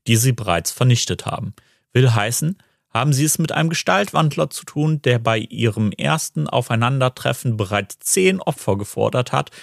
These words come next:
und sie haben fünf seiner Gestalten vernichtet,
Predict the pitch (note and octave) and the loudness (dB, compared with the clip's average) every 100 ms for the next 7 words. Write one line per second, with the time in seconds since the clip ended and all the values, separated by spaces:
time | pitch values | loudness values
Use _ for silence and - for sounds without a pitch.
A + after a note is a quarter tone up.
0 | - - G2+ A2 A2+ - - E3+ G3 - | -14 -4 0 2 2 -2 0 0 0 -2
1 | D3+ C#3+ C3 B2 - B2 C3 - A#2+ A2+ | -2 0 0 -2 0 -2 -2 -2 0 0
2 | - B2 | -2 -6